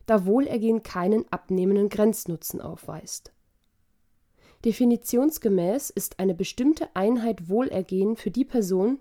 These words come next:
der es zukommt, gleich wertvoll,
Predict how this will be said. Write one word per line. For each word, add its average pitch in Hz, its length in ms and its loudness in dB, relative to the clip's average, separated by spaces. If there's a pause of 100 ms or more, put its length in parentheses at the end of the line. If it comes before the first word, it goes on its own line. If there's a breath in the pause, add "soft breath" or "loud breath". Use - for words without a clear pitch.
(100)
der 190 120 0
es - 200 -8
zukommt, 202 580 -4 (300 soft breath)
gleich 226 400 0
wertvoll, 190 600 -2